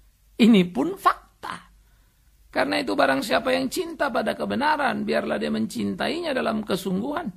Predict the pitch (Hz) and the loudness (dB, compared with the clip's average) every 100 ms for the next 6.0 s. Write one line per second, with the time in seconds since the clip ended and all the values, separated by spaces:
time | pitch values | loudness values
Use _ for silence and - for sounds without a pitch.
0 | - _ _ _ - 349 349 339 311 247 | -14 _ _ _ -8 -4 2 4 4 0
1 | 240 240 233 233 220 226 226 226 220 220 | 0 0 -2 -2 0 0 0 0 0 -2
2 | 208 220 196 285 - - 208 202 220 208 | -2 -4 2 2 2 0 -2 -2 -2 0
3 | 214 208 240 269 - 220 - 247 359 330 | 0 -2 -4 -4 -4 -4 -4 0 0 0
4 | 285 247 226 214 - - 208 - 214 349 | -4 -6 -4 -4 -2 -2 -4 -4 -6 -6
5 | 330 220 202 202 - - 196 233 - - | -4 -4 -4 -6 -6 -4 -4 -4 -6 -18